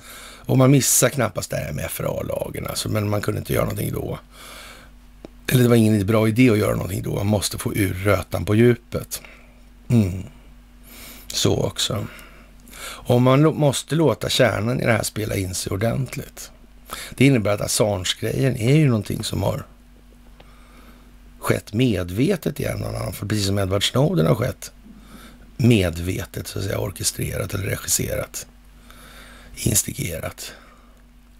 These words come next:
Helt säkert. Och det här ska spelas ut i en given riktning nu.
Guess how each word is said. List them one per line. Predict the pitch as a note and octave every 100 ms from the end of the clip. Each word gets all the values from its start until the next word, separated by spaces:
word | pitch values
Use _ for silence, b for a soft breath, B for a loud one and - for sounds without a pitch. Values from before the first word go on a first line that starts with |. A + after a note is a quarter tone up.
| - - b b b b b b -
Helt | - - -
säkert. | - - - - - - b b b b b b - - B B -
Och | B2
det | A#2
här | A2
ska | - E2+
spelas | - D3+ D3 B2
ut | - -
i |
en | G2+
given | G2+ G2+ G#2
riktning | - - -
nu. | -